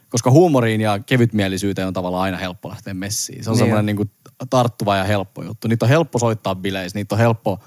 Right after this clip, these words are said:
Speaker 1: nauttia ihan mitä vaan. Sit kun siitä tulee se tavallaan populaarikulttuurin keskusta, niin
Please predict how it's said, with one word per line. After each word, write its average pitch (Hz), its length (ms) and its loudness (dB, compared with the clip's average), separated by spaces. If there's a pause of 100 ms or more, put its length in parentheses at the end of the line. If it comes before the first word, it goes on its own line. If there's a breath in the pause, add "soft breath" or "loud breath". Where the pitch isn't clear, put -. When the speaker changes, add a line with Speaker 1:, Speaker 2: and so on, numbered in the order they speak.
(360 soft breath)
Speaker 1:
nauttia 101 520 2
ihan 110 200 2
mitä 95 200 -4
vaan. 90 200 -2
Sit 147 140 0
kun - 120 -8
siitä 127 180 0
tulee 143 280 2
se 92 100 -8
tavallaan 95 320 -2
populaarikulttuurin 95 1120 -2
keskusta, 98 500 -4
niin 92 300 -4